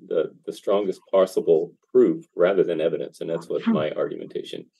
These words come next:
Speaker 1: relies on.
Speaker 2: You got it. This one from Mister Creenan says, "Ask Trey, are we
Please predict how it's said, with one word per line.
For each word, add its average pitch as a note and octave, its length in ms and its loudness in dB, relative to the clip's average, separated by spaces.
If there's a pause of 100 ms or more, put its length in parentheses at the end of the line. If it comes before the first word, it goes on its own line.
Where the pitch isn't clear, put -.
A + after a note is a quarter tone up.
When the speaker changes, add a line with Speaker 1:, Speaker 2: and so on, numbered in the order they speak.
(180)
Speaker 1:
relies G1+ 280 0
on. - 120 -10 (1900)
Speaker 2:
You A2 140 -14
got G#2+ 200 -8
it. - 120 -14
This D3+ 180 -6
one D#3 140 -4
from C3 440 -2 (680)
Mister A#3 260 6
Creenan A3+ 260 4
says, F#3 180 4
"Ask G#3 240 4
Trey, G3 280 6
are E3+ 240 6
we F#3 160 -2